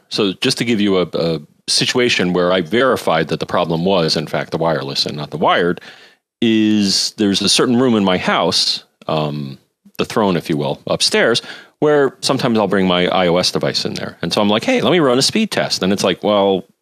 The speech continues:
your speed isn't what you're paying for." And I'm like, "Well, that's not good." So I ran the Eero utility and saw that it had switched over for whatever reason to two point four gigahertz in that location. I suspect because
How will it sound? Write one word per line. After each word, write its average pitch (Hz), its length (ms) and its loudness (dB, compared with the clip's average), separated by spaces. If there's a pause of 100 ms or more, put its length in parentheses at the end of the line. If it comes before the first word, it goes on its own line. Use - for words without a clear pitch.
(120)
your 64 100 -2
speed - 440 -2 (120)
isn't 90 320 -4 (460)
what - 180 -2
you're - 100 -4
paying 92 280 -2
for." - 320 -10
And 95 100 -2
I'm 87 80 2
like, 87 200 0 (680)
"Well, 190 100 0
that's 302 160 0
not 147 220 0
good." 107 380 0
So 170 200 0
I 165 100 2
ran 160 200 2
the 156 160 0
Eero 190 280 2
utility 92 600 0
and 117 160 0
saw 165 420 2
that 101 340 0
it 113 120 0
had 113 140 0
switched - 400 0
over 82 240 0
for - 120 -8
whatever 76 280 -2
reason 73 320 -4
to - 100 -4
two - 200 -8
point - 240 -8
four 85 180 -2
gigahertz - 720 -2 (520)
in 92 120 0
that 85 160 -2
location. 92 540 0
I 165 60 -2
suspect - 460 -4
because 135 540 0